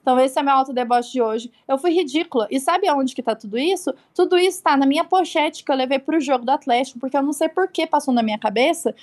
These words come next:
que na volta de um jogo, de um jogo do Atlético, que ia ser sete horas da noite, uma hora da tarde eu já tava lá, eu talvez pudesse passar no mercado pra comprar comida.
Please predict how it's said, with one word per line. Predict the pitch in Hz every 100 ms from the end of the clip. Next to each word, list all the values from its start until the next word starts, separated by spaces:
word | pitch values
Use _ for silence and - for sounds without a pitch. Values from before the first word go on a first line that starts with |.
| -
que | - 359
na | 392
volta | 339 302 359 480 311
de |
um | 320 415
jogo, | 254 269 302 359 480 - _ _
de | 226
um | 349 403
jogo | 254 285 359
do | 415
Atlético, | 392 302 240 233 -
que | 247
ia | 262
ser | 247
sete | 240 294 415 -
horas | 320 311
da | 294
noite, | 262 240 - - -
uma | 311 427
hora | 330 277
da | 262
tarde | 240 220
eu | 226
já | 220
tava | 214 202 196
lá, | 196 320 _ _ _
eu | - 339
talvez | 370 381 415 320 339 370
pudesse | 359 311 302 320 -
passar | 320 330 - 254 285 359 _ _ _ -
no | 311
mercado | 349 370 381 311 294 -
pra | -
comprar | 294 277 285
comida. | 269 262 262 269